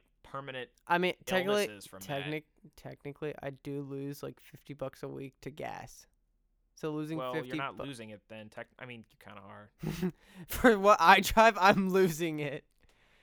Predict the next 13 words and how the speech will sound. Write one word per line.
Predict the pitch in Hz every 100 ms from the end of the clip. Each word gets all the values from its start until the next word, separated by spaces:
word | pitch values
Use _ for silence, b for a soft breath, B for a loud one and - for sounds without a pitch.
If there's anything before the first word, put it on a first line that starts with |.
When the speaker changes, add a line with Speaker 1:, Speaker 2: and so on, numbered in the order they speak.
| b
Speaker 1:
Basically, | 220 285 311
this | 277
question | - 170 165 156
comes | 139
down | 127 127
to | 123
how | 123
much | 127
of | 107
a |
cheapskate | - 104 - 101 95
are |
you? | 95 80